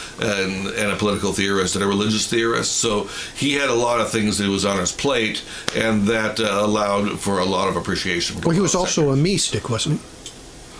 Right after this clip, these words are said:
Speaker 1: Well, he believed, yeah, in one sense he was. He believed that there was an element of reality that we couldn't know, but we knew was there. That element of reality, he didn't call it God, he called it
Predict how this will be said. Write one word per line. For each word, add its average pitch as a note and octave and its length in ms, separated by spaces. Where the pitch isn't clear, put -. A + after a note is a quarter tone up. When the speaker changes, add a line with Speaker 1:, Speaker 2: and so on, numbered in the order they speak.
Speaker 1:
Well, D#3 140
he G3+ 140
believed, F#3 400
yeah, D#3+ 160
in A#2 120
one C#3 100
sense D3 200
he B2+ 60
was. B2+ 360
He B2 100
believed C#3 320
that A#2 140
there A#2 180
was A#2 180
an A2 160
element A#2+ 440
of F#2 420
reality A2+ 460
that G2+ 220
we A2 400
couldn't E3+ 400
know, G#2 580
but A#2+ 120
we C3+ 120
knew C3 200
was G#2+ 220
there. - 440
That B2+ 120
element C#3+ 300
of C3 40
reality, A#2+ 480
he A2+ 120
didn't G#2+ 180
call F#2 240
it G2 40
God, G2+ 380
he G2+ 100
called F#2+ 280
it F#2 120